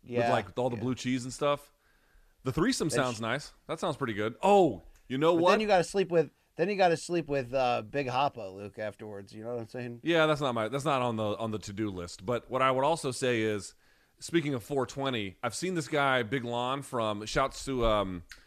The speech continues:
Speaker 2: High Rollers B J J, Big Lon, one of the, one of the, uh, owners and operators. He has, uh, he always, like, puts out videos like, "Oh, watch our new show." But before he does it, he hits the gravity bong, and I checked out the price of this thing. It's, like, a thousand dollars.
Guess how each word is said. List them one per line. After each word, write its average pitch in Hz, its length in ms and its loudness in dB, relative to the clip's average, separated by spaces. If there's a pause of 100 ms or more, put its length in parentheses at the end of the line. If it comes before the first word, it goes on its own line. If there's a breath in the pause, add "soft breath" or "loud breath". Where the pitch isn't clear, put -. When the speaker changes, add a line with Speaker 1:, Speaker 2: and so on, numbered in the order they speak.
(160 loud breath)
Speaker 2:
High 131 140 4
Rollers 127 400 2
B 123 120 0
J 117 180 0
J, 120 300 0
Big 113 220 -4
Lon, 120 420 -2
one 117 220 -6
of 104 80 -2
the, 101 60 -4
one 107 180 -4
of 98 240 -4
the, 92 60 -10
uh, - 40 -6
owners 113 200 -4
and 104 80 -4
operators. 135 500 -2 (640 soft breath)
He 165 240 -2
has, 151 380 2
uh, 117 280 2
he 147 120 0
always, 151 280 2
like, 117 320 -2 (380)
puts 143 200 0
out 123 140 4
videos 123 380 0
like, 101 200 -4
"Oh, 135 440 2
watch 127 220 2
our 135 100 0
new 131 120 -4
show." 143 280 0
But 110 120 -4
before 135 320 -2
he 120 120 -8
does 127 300 2
it, 107 160 0 (400 soft breath)
he 139 140 0
hits 156 240 0
the 123 80 -6
gravity 110 460 0
bong, 160 340 -2
and 131 100 -6
I 117 80 -2
checked 185 260 -4
out 156 140 -2
the 123 60 -12
price 143 340 2
of 117 60 -8
this 98 160 -8
thing. 101 160 -6
It's, 131 80 -10
like, 233 100 -4
a - 40 -10
thousand 139 520 0
dollars. 107 420 -2